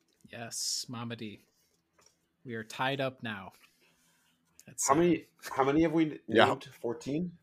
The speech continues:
Speaker 3: How many are
Speaker 1: Uh,
Speaker 3: left?
Speaker 1: you guys have got, you guys have gotten to fourteen. There's, let's see here. One, two, three.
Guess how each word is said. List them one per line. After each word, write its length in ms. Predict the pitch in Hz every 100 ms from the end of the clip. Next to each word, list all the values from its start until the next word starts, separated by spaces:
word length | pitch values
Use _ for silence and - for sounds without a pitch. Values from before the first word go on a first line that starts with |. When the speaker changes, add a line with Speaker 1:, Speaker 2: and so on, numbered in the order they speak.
| -
Speaker 3:
How 140 | 110
many 140 | 185 147
are 40 |
Speaker 1:
Uh, 140 | 98 98
Speaker 3:
left? 320 | 87 117 123
Speaker 1:
you 60 |
guys 260 | 120 123 160
have 120 | 123
got, 240 | 127 120 113 -
you 200 | 143 127
guys 260 | 123 123 120
have 140 | 123
gotten 300 | 120 120 113
to 100 | 113
fourteen. 680 | - 139 127 - 127 120 117
There's, 400 | 110 101 101 -
let's 140 | -
see 140 | - 92
here. 320 | 98 98 104 _ _ _
One, 800 | 160 127 143 147 147 147 147 147 - _ _ _ _ _ _ _ _ _ -
two, 460 | - 139 131 131
three. 880 | 123 - 127 127 123 123 120 120 123